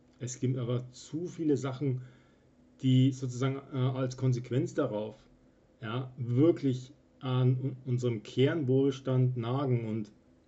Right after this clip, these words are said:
wenn das dann letztlich auch der Letzte spürt im Portemonnaie, ja, Inflation, Energiepreise,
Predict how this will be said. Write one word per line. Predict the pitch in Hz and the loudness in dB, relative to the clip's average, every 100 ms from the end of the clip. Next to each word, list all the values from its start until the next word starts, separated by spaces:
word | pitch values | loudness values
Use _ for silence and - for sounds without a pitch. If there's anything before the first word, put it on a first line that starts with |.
| _ _ _ _ _ - _ _ - | _ _ _ _ _ -20 _ _ 0
wenn | 123 139 151 - - | 2 4 0 -6 -12
das | 139 135 | -6 -4
dann | 156 151 | 0 2
letztlich | 156 160 - 165 151 170 | 4 2 -4 -6 -4 -2
auch | 131 | 0
der | 135 | 4
Letzte | 127 156 208 - - 151 | 6 6 2 0 2 2
spürt | - - 185 208 - | 0 -10 4 4 4
im | 139 131 | 0 0
Portemonnaie, | 135 131 123 131 123 - - _ - | 0 0 2 2 2 -4 -18 _ -10
ja, | 107 120 127 | -6 -4 0
Inflation, | 143 127 123 110 127 120 110 - - _ _ _ - - - - - _ | -2 0 -2 2 4 4 2 -8 -20 _ _ _ -20 -20 -20 -20 -20 _
Energiepreise, | 135 135 135 - 127 117 113 120 | 2 2 2 2 4 4 2 -2